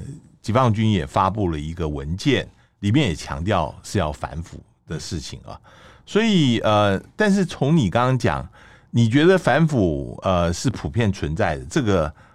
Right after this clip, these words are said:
未必是真正原因，有可能是借口而已。你能不能再，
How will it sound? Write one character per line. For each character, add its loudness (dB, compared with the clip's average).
未 4
必 2
是 -4
真 2
正 2
原 0
因， 0
有 2
可 -2
能 -4
是 -4
借 0
口 -12
而 -12
已。 -10
你 0
能 4
不 2
能 2
再， -6